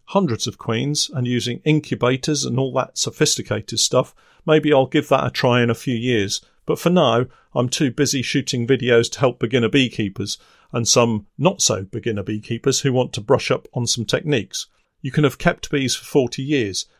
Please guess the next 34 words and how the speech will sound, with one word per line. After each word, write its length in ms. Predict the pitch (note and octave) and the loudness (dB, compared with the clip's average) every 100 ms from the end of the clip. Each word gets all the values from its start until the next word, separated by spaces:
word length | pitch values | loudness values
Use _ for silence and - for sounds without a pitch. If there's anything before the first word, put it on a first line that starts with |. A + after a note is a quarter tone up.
| _ | _
but 120 | - | -6
if 120 | C#3 C#3 | -4 -6
you've 140 | - | -2
always 380 | E3 D3 C3+ - | 0 2 2 2
done 180 | C3 A#2+ | -2 0
something 460 | B2+ A#2+ C3 A2+ | -2 -4 -6 2
wrong 280 | C3 D#3+ D3+ | 4 4 2
for 120 | - | -4
forty 400 | - A#2 - G2+ | -2 -2 -2 -6
years, 400 | G2+ G#2+ A#2+ - _ _ - | -4 0 0 0 _ _ -6
there's 180 | B2 D3+ | -2 2
always 280 | C3 B2 - | 4 4 2
a 60 | |
chance 360 | - C3 A#2+ - | 2 2 2 0
to 120 | A#2 | -4
acknowledge 460 | A2+ C3+ C#3 A#2 - | -4 2 2 2 -4
the 80 | G#2 | -6
fact 380 | A#2 A2+ C#3 | -4 -4 -6
and 140 | - B2 | -8 -2
try 220 | - B2 | 4 4
something 400 | - A#2+ - A#2 | 2 -2 0 2
different. 420 | C#3 - F2+ E2 _ _ _ | 2 0 -8 -12 _ _ _
I'm 140 | B2 C#3 | -4 2
learning 280 | E3+ D#3 C#3 | 4 4 2
all 120 | C#3 | 0
the 80 | C3+ | 0
time 320 | - B2 G#2+ | 0 0 0
and 160 | B2 | -4
love 240 | B2+ D#3 B2+ | 0 0 0
finding 480 | - A#2 G#2+ G#2+ B2 | -2 -2 -2 -6 -2
new 180 | C#3 C3+ | 0 2
ways 260 | B2+ B2 | 2 0
of 100 | A2 | -2
beekeeping. 600 | C3 A#2 - G#2 G2+ F#2 | -2 -2 -4 -6 -6 -10